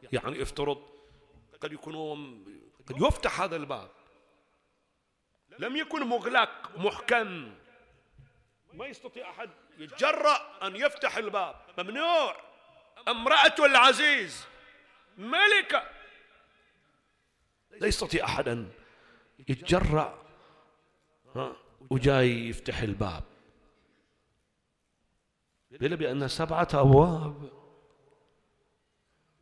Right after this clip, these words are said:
"وغلقت الأبواب وقالت هيت لك".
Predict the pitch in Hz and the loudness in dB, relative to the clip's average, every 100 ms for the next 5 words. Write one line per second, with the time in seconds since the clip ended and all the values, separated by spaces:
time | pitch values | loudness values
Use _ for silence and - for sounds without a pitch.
0 | 107 107 110 127 160 160 170 170 165 160 | -10 -6 0 2 4 6 6 4 2 2
1 | 156 151 151 151 156 170 156 143 135 - | 2 2 2 2 4 4 2 0 -2 0
2 | 139 143 - 156 143 135 127 - | 0 0 -2 -2 -4 -4 -6 -12